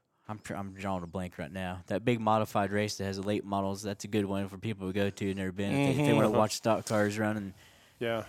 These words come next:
Speaker 1: or to come watch us race, or like the, like the, uh,
Speaker 3: Oh, Summer Nationals?
Speaker 1: Summer
Speaker 3: Or
Speaker 1: Nationals, yeah.
Speaker 3: Yeah.
Speaker 1: Or even like the, the World
Speaker 2: The Merle
Speaker 1: Outlaws.
Speaker 2: Downey, I
Speaker 3: Yeah.
Speaker 2: think's
Speaker 1: Merle
Speaker 2: one.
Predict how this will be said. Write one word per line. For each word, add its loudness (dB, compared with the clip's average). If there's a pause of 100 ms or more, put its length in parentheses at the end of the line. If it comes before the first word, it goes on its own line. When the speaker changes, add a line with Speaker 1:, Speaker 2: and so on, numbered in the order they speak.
(100)
Speaker 1:
or 4
to 2
come 0
watch 2
us 0
race, 2
or -2
like -2
the, -6 (640)
like -4
the, -2
uh, -2 (180)
Speaker 3:
Oh, 4
Summer 2
Nationals? -2
Speaker 1:
Summer 2
Speaker 3:
Or 0
Speaker 1:
Nationals, -2
yeah. -2 (180)
Speaker 3:
Yeah. -10 (520)
Speaker 1:
Or 2
even -2
like -2
the, -2 (500)
the -2
World 6
Speaker 2:
The 10
Merle 10
Speaker 1:
Outlaws. 4
Speaker 2:
Downey, 6
I 2
Speaker 3:
Yeah. 2
Speaker 2:
think's 2
Speaker 1:
Merle 12
Speaker 2:
one. 8